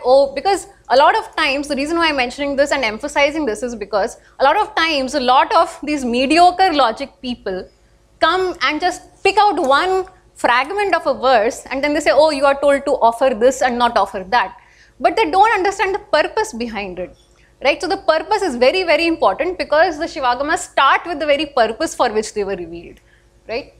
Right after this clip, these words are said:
So, because, like I said, they are timeless, even the science which is revealed is timeless.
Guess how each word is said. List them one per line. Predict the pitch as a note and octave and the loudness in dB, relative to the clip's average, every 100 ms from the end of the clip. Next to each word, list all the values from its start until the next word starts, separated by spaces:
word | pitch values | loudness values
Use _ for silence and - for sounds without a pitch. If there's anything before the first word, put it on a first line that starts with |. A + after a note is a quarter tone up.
| _ _ _ _ _ - | _ _ _ _ _ -18
So, | A3+ - D4+ D#4 - - _ _ _ _ _ _ _ - | -4 4 6 4 0 -10 _ _ _ _ _ _ _ -12
because, | A3 D4 E4 F4+ - A#3+ | -4 2 2 0 -4 -2
like | B3+ | 0
I | C#4 | 0
said, | C4+ D4 C#4+ - | 0 -2 -2 -12
they | G#3+ A#3+ | -2 0
are | B3+ | 0
timeless, | A#3+ G3+ G#3 C4 F#4+ - A#3+ | -2 -2 -2 0 0 -4 -4
even | C4+ F4 G4 | -2 0 0
the | F#4 | -2
science | - E4 B3 D#4 | -2 0 0 0
which | - E4 | -4 -4
is | B3+ A3+ | -4 -4
revealed | A#3 E4 D4 - | -2 0 -2 -2
is | D4+ E4+ - - G3 | 0 0 -2 -8 -10
timeless. | F3 E3+ F3 - - | -10 -14 -16 -18 -20